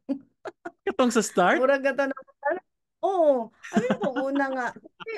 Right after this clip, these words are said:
Speaker 1: ano, magtudlo about ing ani. Syempre, niingon ko ako kay,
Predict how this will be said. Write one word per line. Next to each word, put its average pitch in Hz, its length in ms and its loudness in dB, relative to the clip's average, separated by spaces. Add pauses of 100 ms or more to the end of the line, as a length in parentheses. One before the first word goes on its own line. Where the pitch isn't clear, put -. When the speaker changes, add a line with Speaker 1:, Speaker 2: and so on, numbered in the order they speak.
Speaker 1:
ano, 254 200 -4 (120)
magtudlo 247 560 0
about 240 400 -2
ing 226 160 -6
ani. 220 400 -2
Syempre, 349 320 -2
niingon 254 400 -2
ko 233 240 -2
ako 262 400 0
kay, 208 320 -4